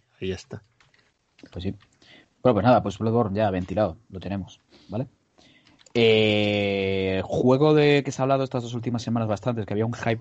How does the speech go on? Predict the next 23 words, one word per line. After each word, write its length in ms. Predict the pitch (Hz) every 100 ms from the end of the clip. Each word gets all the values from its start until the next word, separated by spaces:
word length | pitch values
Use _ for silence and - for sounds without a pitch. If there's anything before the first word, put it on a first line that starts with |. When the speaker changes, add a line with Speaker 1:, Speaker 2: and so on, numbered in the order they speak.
| -
Speaker 2:
muy 240 | 113 120
grande 400 | 110 113 110 101
con 180 | 101 104
él, 140 | 117 - _ _ _ - - - _
¿vale? 200 | - 120 - -
El 260 | 101 98
Minecraft 440 | 98 113 117 107 120
Dungeons. 920 | 117 104 95 82 82 - - - - _ _ _ _ -
Minecraft 320 | 101 104 113
Dungeons, 280 | 117 120 113
que 120 | 104
tenemos 500 | 98 104 117 117 -
nuestro 300 | 110 104 -
análisis 560 | 101 107 107 101 - - -
por 80 | 101
escrito, 460 | - 107 113 117 - _ - - _ _ _ _ _ -
por, 220 | 95 90
por 180 | 95 98
un 120 | 101
demente 800 | 101 104 98 101 95 90 90 92
borracho 500 | 92 90 104 107 95
y 20 |
cocainómano, 600 | 98 92 92 104 110 143